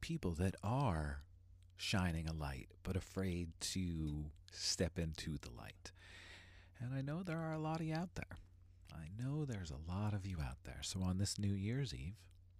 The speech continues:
if you're hearing this and you're one of those people that say, "I would love to start a podcast, but I can't, I don't know," let's reach out. I'll help you. Yes, there is a fee for these things, but I promise it will not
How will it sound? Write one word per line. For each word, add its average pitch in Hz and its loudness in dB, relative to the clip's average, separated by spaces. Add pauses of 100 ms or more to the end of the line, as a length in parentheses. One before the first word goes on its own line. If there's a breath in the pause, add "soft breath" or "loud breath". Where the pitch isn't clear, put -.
(580)
if 87 -2
you're 98 2
hearing 139 0
this - -10
and - -6
you're 92 4
one 98 8
of 95 6
those 92 8
people - 0
that - -4
say, - 0
"I 92 2
would 113 -2
love 90 2
to 95 -4
start 85 -2
a 82 -8
podcast, 80 -6
but - -8
I 69 -10
can't, - -4
I 147 -4
don't 82 -2
know," 80 2 (680 loud breath)
let's - -8
reach - 6
out. 147 4 (640)
I'll 80 -8
help 117 0
you. 110 0 (680)
Yes, 87 0
there 85 4
is 92 6
a 101 6
fee 131 4
for 92 0
these 80 2
things, 90 -2
but 85 -2
I 82 -2
promise 104 -2
it 80 0
will 90 -2
not 87 2